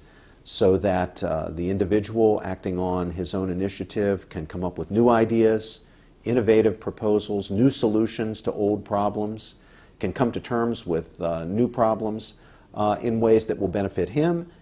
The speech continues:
and benefit society. But our founding fathers were interested in limited government for other reasons too. They knew that the ultimate protection against tyranny was limiting the power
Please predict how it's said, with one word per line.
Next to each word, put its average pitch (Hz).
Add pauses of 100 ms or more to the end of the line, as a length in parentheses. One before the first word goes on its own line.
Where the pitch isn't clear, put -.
and 117
benefit 90 (360)
society. 143 (1080)
But 147
our 156
founding 214
fathers 151
were 110
interested 120
in 98
limited 101
government 92 (140)
for -
other 98
reasons 85
too. - (600)
They 113
knew 160
that 110 (220)
the 98
ultimate 135
protection 104
against 80
tyranny 80 (600)
was 87
limiting 95
the 98
power 82